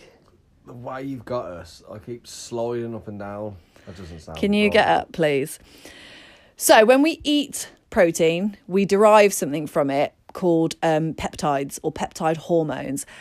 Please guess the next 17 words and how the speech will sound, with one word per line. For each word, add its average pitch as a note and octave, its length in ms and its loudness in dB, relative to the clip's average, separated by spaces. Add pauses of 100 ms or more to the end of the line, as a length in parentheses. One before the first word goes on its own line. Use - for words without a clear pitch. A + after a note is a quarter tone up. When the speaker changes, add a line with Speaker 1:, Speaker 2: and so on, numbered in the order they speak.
(120)
Speaker 2:
And E3 260 -2
that G3 440 6 (160)
is F3+ 180 4
what F3+ 180 4
helps G3 400 0
you E3+ 120 -2
regulate D#3 880 0 (120)
certain E3+ 380 -2
processes D#3+ 640 -2
within D#3 240 -4
your D3+ 120 -2
muscles. E3 540 0
And E3+ 100 -4
it D#3 60 -4
helps D#3+ 300 -4
you E3+ 60 -4
basically, D3 580 -4